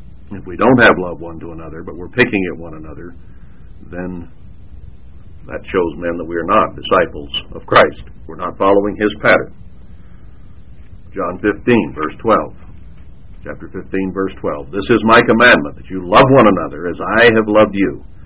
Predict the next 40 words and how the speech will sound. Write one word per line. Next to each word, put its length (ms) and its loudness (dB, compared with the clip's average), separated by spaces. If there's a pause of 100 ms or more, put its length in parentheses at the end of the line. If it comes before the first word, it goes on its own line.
(400)
Greater 400 8
love 320 8
has 240 -6
no 160 2
man 260 8
than 140 2
this, 320 0
that 100 -10
a 60 -12
man 240 -8
lay 180 -2
down 300 -6
his 160 -14
life 300 4
for 140 2
his 200 0
friends." 340 -4 (520)
Jesus 340 -4
Christ 560 2
calls 300 -2
us 180 0
friends. 420 -4 (720)
Well, 160 -4
he 80 -2
goes 240 -2
on 80 -2
to 160 -2
say 100 8 (140)
so. 100 -6
"You 160 -8
are 120 2
my 260 6
friends 340 2
if 140 -14
you 80 -8
do 160 -4
whatsoever 560 2
I 80 2
command 380 6
you. 180 -8